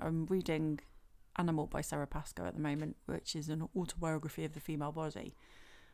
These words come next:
and she is talking about the brain's ability to, like, its plasticity. So the fact that you can rewire it, and it's changing and evolving and, and picking up cues and things that you're doing, and it rewires itself to work.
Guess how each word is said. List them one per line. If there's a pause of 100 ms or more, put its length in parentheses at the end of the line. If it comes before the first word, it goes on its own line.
(140)
and
she
is
talking
about (100)
the
brain's
ability (100)
to, (220)
like,
its (360)
plasticity. (100)
So
the
fact
that
you
can
rewire
it,
and
it's
changing
and
evolving
and,
and
picking
up
cues
and
things
that
you're
doing,
and
it (120)
rewires
itself
to
work.